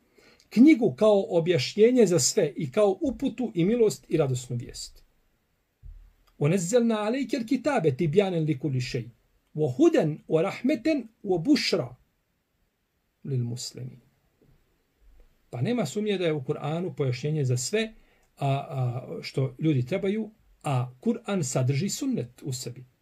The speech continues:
Jer uzvišeni Allah kaže: "Wa ma atakumur rasulu fakhudhuhu."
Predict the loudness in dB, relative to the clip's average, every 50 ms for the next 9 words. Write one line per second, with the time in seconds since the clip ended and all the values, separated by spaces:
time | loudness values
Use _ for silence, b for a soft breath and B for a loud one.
0 | _ _ _ -12 -8 -4 -2 -2 -2 -2 -2 -4 -2 -2 -2 -2 -4 -4 -6 -4
1 | -4 -6 -6 -4 -4 -4 -2 -2 -2 -4 -4 -6 -8 -8 -8 -8 -6 -6 -6 -8
2 | -8 -8 -10 -8 -8 -8 -6 -4 -2 -2 -2 -2 -4 -4 -2 -2 2 2 2 0
3 | 0 _ _ _ _ _ _ _ _ _ _ _ -6 -4 -4 0 0 0 0 -2
4 | -4 -8 -12 -18 -20 -20